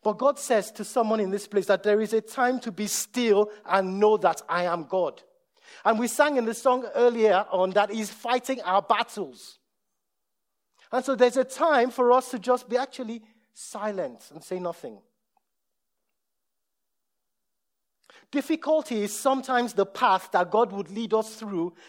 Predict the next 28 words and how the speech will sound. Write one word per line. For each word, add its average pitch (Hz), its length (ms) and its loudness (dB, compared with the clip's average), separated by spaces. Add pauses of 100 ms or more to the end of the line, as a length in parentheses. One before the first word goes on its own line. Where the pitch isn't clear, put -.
(300)
to 226 120 -6
get 233 200 4
us 226 140 2
to - 80 -8
his 196 140 -8
plans 226 340 2
and 185 140 2
his 185 80 -6
purposes. 202 640 -2 (180)
Do 214 100 -4
we 254 140 0
run 254 240 4
away 254 220 2
from 240 240 -2
this? - 400 -4 (2250)
Do 233 100 -2
we 269 100 4
expect 240 380 2
that 220 120 -2
the 247 80 -2
Christian 254 420 0
walk 240 140 0
is 208 100 -4
gonna 233 180 2
be 240 120 -6
all 269 320 2
cushy 254 480 -6
and 214 280 0